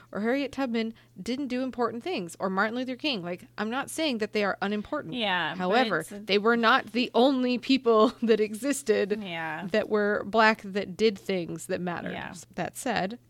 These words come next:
Speaker 1: the first African-American published poet to, or she, like, published a book. Her name was Phillis Wheatley, and she was born in seventeen fifty-three.
Speaker 2: Whoa.
Speaker 1: I have, like, a really hard time comprehending that time. <laughs>
Speaker 2: Same.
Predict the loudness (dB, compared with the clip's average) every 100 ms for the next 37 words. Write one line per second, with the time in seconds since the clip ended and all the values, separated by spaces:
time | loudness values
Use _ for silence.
0 | -6 -6 -2 -2 0 -2 -6 -8 -2 0
1 | 0 -4 -2 0 0 0 -4 -4 -2 -2
2 | 0 -2 -6 -4 0 0 -4 -12 -12 -6
3 | -6 -6 -4 -2 -4 0 0 0 -6 -6
4 | -6 -6 -6 0 2 2 -2 -4 -4 -2
5 | -4 -4 -8 -4 -4 -4 -2 0 0 0
6 | -2 0 2 2 2 0 -6 -4 -2 -4
7 | -10 -8 -8 -6 -4 -4 -4 -10 -6 -8
8 | -6 -6 -4 -4 -6 -6 -2 0 2 2
9 | 4 4 2 2 0 0 -2 -2 -2 -2
10 | -4 -6 -6 -6 -2 -2 2 2 2 2
11 | 0 2 0 2 0